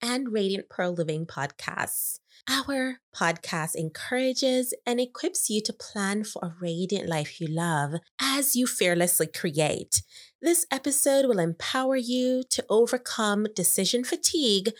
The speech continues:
and unlock your creative potential.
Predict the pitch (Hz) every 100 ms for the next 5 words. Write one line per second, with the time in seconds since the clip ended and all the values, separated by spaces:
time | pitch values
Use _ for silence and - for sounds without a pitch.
0 | - - 302 302 285 277 320 339 - -
1 | 214 208 208 214 - 170 170 170 - 175
2 | - 147 165 - 156 - - -